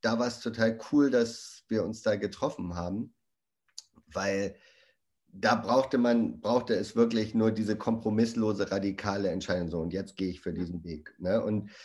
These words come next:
Speaker 1: wenn du mal
Speaker 2: Mhm.
Speaker 1: siehst, jeder, der wirklich erfolgreich ist, der hat diese re-, radikale Entscheidung für sich getroffen, so, ne? Eine
Speaker 2: Ja.
Speaker 1: Laura Seiler hat diese Entscheidung für sich getroffen, es geht nur noch dieser Weg, so.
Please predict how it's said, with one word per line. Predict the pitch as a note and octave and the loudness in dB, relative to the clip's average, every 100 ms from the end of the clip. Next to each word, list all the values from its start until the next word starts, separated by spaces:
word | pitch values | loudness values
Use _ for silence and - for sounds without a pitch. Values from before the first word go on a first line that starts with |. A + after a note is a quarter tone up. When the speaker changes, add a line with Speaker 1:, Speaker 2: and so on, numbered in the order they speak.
| - _ - | -20 _ 2
Speaker 1:
wenn | B2 | 4
du | C#3 | 6
mal | B2+ | 4
Speaker 2:
Mhm. | A2 | 4
Speaker 1:
siehst, | G#2 A2 - | -2 -4 -12
jeder, | C#3 C3+ | 0 2
der | A#2+ A#2+ A2+ | 4 2 0
wirklich | A#2 A#2 G#2+ | -4 -4 -4
erfolgreich | F2 - A#2 B2+ - E2+ E2+ | -8 -2 0 0 -4 -6 -6
ist, | F2+ - - | -10 -8 -4
der | F#2 | -2
hat | A2 A2 | -2 -6
diese | F#2+ F#2+ | -4 -2
re-, | F#2+ - - | -2 -4 -6
radikale | F#2 F#2 - F#2+ F#2+ E2 | -4 -4 -2 -2 0 -2
Entscheidung | F#2 F2+ F2+ F2+ F2 | -4 -4 -2 -4 -6
für | F#2 | -6
sich | F2+ - | -6 -8
getroffen, | E2 - F2+ - C2+ _ | -12 -6 -6 -6 -16 _
so, | - - D#2 | -16 -16 -8
ne? | F2 - | -8 -6
Eine | F2+ F2 | -4 -2
Speaker 2:
Ja. | |
Speaker 1:
Laura | F#2 G2+ G#2 - | 0 -2 -4 -4
Seiler | G#2 A2 F#2+ | 2 4 4
hat | F2+ | 0
diese | F2 D#2+ | -4 -6
Entscheidung | C#2 - E2 D#2+ D#2 | -8 -8 -8 -8 -10
für | D#2 | -10
sich | D2+ - | -12 -12
getroffen, | D2+ E2 D#2 | -10 -8 -8
es | D2 - | -10 -8
geht | G#2+ G#2 | -6 -4
nur | F#2 F2+ | -2 -4
noch | E2+ | -4
dieser | E2+ E2 D#2 | -8 -12 -12
Weg, | C#2 - _ | -14 -18 _
so. | - | -16